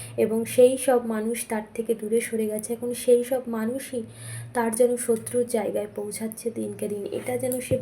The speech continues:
বুঝতে পারছে, এটা সে বুঝতে পারছে, যার জন্যই সে একা হয়ে গেছে এবং সে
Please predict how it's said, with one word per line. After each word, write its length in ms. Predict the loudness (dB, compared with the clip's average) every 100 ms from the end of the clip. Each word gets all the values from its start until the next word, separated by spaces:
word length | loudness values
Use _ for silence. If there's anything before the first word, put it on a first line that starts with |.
| 0
বুঝতে 300 | -2 0 -2
পারছে, 400 | -4 -4 -4 -4 -10 -12 -20 -20 -20 -20 -14 -12 -12 -16 -6
এটা 200 | -2 0
সে 180 | 2 2
বুঝতে 380 | 2 -4 -4 -4
পারছে, 400 | -4 -6 -4 -2
যার 180 | 0 -2 -2
জন্যই 400 | -4 -2 -4 -6
সে 320 | 2 4 4 0 -12 -20 -20 -20 -12 -10 -10 -16 -18 -20 -20 -20 -20 -18 -18 -2
একা 340 | 2 4 4
হয়ে 320 | 4 8 10 10
গেছে 340 | 8 8 10
এবং 360 | 12 10 4 0
সে 440 | 4 6 6